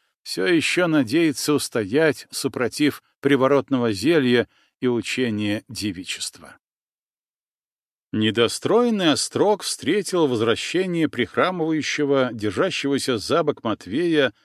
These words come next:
приветственными криками. Ему и жене сразу выделили завешенные пологом из сыромятины угол в одном из срубов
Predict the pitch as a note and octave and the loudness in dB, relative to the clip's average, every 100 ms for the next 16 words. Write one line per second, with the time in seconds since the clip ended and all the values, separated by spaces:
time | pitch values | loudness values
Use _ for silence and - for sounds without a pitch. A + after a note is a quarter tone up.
0 | _ - G#2+ F#2+ C3+ - - A2+ A2 G#2 | _ -6 -4 0 0 0 -2 -2 -2 -4
1 | F2+ E2 - - - _ _ _ _ _ | -12 -18 -20 -20 -20 _ _ _ _ _
2 | - G2 D3 A3+ C4 G#3+ D3+ G2 A#2+ B2 | -14 0 4 6 4 4 0 2 2 2
3 | A3 G#3 - - G#3 G3+ D3+ C#3+ C#3+ F3+ | 2 0 0 0 2 2 4 4 4 2
4 | F#3 F3+ F3 E3+ E3+ B2 G#2 F#2+ G#3 - | 0 2 4 4 2 -4 -2 0 -2 0
5 | D#3 D3+ C#3+ - F#3+ E3+ D3+ D3 D#3 D3+ | 2 2 2 0 0 2 4 4 0 -4
6 | C3 - A2+ A#2 F#3+ D#3+ D3+ D3 C#3+ D3+ | -4 0 0 0 -2 0 2 2 2 4
7 | C#3 C3 - _ A2 G#2 G2 G#2+ D3+ D3 | 4 4 -2 _ -2 0 2 4 2 2
8 | - B2+ - F#2+ F#2+ G2 F#2 | -4 -4 -4 -4 -2 -4 -8